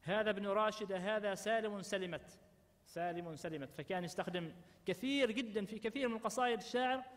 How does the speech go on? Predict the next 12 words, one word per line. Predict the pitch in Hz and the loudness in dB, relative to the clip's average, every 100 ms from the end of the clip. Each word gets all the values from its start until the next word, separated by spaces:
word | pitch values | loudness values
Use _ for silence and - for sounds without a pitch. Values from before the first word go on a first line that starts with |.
| - | -6
هذا | - 202 160 | 0 2 0
أسلوبه، | - 131 120 - - - - | -2 -6 -6 -10 -18 -16 -10
التكرار | 170 208 226 240 | -2 0 6 6
اللفظي | 233 226 233 | 6 4 2
في | 214 | 2
الأبيات، | 202 180 147 - - - - - | 2 2 0 0 -12 -20 -20 -6
كما | 190 196 | 0 2
ذكروا: | 208 214 208 190 | 2 2 4 4
"جنود | 190 214 214 | 4 2 2
الله | 208 208 196 | 4 4 2
هبوا | 202 208 | 2 0
للقتال"، | 202 196 220 233 233 240 | 0 0 2 4 2 -2